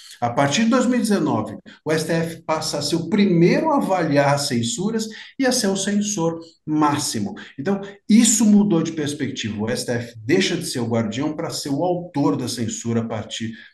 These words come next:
desses inquéritos das fake news pra cá.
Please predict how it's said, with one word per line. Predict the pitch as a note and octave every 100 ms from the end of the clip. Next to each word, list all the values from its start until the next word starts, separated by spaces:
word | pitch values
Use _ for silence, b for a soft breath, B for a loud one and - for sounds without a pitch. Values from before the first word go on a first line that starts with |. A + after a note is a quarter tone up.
| _ -
desses | G#2+ C3+ C#3 C3+
inquéritos | B2+ A2+ A#2 A#2 A2
das | A2+ A2
fake | A2+ A2 A2
news | G#2 G2+
pra | - A2+
cá. | A2